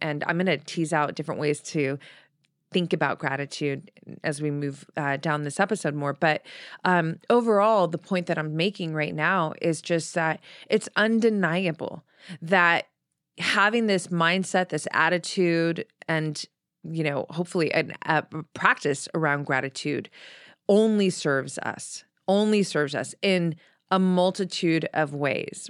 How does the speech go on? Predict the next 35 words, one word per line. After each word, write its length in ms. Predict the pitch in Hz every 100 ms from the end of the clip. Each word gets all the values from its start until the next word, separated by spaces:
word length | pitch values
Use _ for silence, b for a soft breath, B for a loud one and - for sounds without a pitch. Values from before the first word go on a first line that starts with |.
| -
right? 380 | 151 151 175 B B B B
So, 580 | - - 220 196 190 180 - _ _ _ _ _ _ _ _ - -
um, 420 | 190 185 170 160 -
one 260 | 185 196 220
of 80 | 254
the 120 | 254
things 440 | - 185 175 170
that 360 | 175 151 - - _ -
I 400 | 165 165 160 160 -
wanted 400 | 165 160 156 151
to 120 | -
mention 400 | 151 151 - 156
in 80 | 143
this 180 | 143 -
episode 640 | 160 160 151 - 139 139 -
was 420 | 156 143 135 -
a 60 | -
quote 880 | - - 202 156 147 196 - - B B B B
from 500 | - 160 151 147 147 - _
my 120 | 170 160
favorite 360 | 147 147 151
neuroscientist, 1040 | 156 143 143 - 143 139 135 185 226 - - B B B -
likely 400 | 160 147 - 151
a 80 | 143
lot 180 | 143 143
of 140 | 143
yours 340 | 143 139 143
as 160 | 151 139
well, 340 | 139 143 170 175 _ -
Andrew 260 | 156 147
Huberman. 600 | 147 143 139 147 156 190 B B B B
He 280 | - - 285
put 200 | 339 381
this 160 | 392 -
up 280 | 254 233